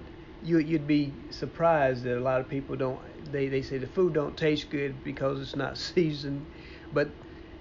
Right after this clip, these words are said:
those are essential for you to have, uh, a good, tasty meal. And, uh, if, if you mix this stuff up together and,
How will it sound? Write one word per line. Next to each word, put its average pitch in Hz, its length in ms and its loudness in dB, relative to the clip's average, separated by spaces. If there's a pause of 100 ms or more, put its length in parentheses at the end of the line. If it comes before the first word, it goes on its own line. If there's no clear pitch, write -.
(140)
those 214 360 10
are 156 200 8
essential 127 720 0 (400)
for 135 140 0
you 131 180 2
to 127 80 2
have, 123 580 0
uh, 123 320 0 (920)
a 127 80 -4
good, 135 320 2
tasty 127 440 0
meal. 117 340 -2 (1000)
And, 131 480 0
uh, 123 340 4 (680)
if, 160 160 2 (180)
if 143 220 -2
you 127 300 2 (460)
mix 170 600 2 (380)
this 156 160 -2
stuff 135 400 0
up 127 160 0
together 123 600 0
and, 117 560 -6